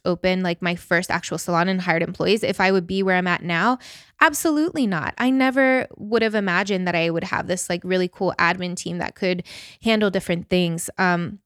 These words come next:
and I think that it does become addictive knowing that it can be done. And, and it allows me to have all the time in the world to do things like this, record my podcast, um, mentor other business owners.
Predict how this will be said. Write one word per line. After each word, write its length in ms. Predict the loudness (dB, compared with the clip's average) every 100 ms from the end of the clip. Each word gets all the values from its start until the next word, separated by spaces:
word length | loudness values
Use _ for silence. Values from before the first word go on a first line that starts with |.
| _ _ _ _ -18 -6 2
and 480 | 4 4 2 2 -2 _
I 180 | 2 2
think 380 | 2 0 0 0
that 440 | 2 4 2 0 _ _ _ _ -2
it 240 | -2 0
does 260 | 2 2 0
become 400 | -4 -2 -2 -2
addictive 540 | -4 -6 -4 -4 -2
knowing 460 | 0 0 0 -2 0
that 220 | 0 0
it 180 | -6 -8
can 320 | -6 -4 -4
be 160 | -4 -2
done. 300 | -2 -2 -4
And, 200 | -6 -2
and 140 | -2
it 100 | 0
allows 460 | 2 2 2 0 -2
me 180 | -4 -2
to 60 |
have 260 | 0 0 -2 0
all 160 | 2 2
the 100 | 0
time 280 | -2 -2
in 80 | -2
the 80 | -2
world 280 | -2 -2 -4
to 120 | -6
do 160 | -6 -4
things 260 | -4 -2
like 220 | 0 0 2
this, 320 | 0 0 -8
record 320 | -6 -6 -4
my 140 | -4
podcast, 680 | -4 -4 -4 -6 -6 -6 -8 -12 -18 -18 -14 0
um, 380 | 2 2 0 0
mentor 420 | 0 -2 0 0
other 220 | 2 0
business 400 | 0 0 0 -2
owners. 420 | -2 -4 -4 -4